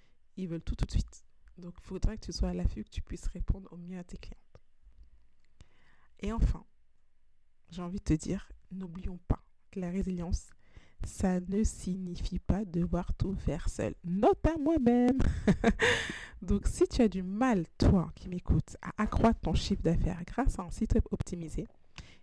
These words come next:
n'hésite pas à faire appel à un expert en marketing digital comme moi. Je suis là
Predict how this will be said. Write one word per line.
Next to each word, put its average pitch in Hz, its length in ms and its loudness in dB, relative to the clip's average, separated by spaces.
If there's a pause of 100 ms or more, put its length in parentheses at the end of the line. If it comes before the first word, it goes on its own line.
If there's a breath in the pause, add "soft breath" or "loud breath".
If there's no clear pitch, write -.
(120)
n'hésite 202 500 2
pas 240 180 4
à 202 80 2
faire 180 240 0
appel 185 320 2 (140)
à 170 160 -12
un 185 160 -10
expert 190 480 0
en 175 60 -2
marketing 180 540 -4
digital 175 520 2 (380)
comme 381 240 6
moi. 160 200 4 (1200 loud breath)
Je 185 260 0
suis - 260 2
là 175 100 2